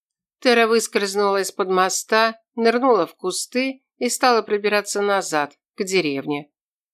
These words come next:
В суматохе, вызванной пожаром, можно было разыскать еду и уйти незамеченной.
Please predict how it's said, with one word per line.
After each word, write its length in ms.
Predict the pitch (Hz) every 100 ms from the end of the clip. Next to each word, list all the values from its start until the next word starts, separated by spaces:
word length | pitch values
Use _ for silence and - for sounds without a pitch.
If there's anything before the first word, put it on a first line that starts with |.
| _ _
В 80 | -
суматохе, 560 | 269 240 247 302 247
вызванной 440 | 208 214 202 202 196
пожаром, 540 | 202 202 214 233 196
можно 360 | 185 190 185 190
было 440 | 190 185 190 185
разыскать 640 | 185 185 190 - 185 180 180
еду 600 | 180 175 175 233 320 _ _
и 100 | 220
уйти 320 | 220 214 214
незамеченной. 1040 | 214 202 202 190 156 139 - 147 143 147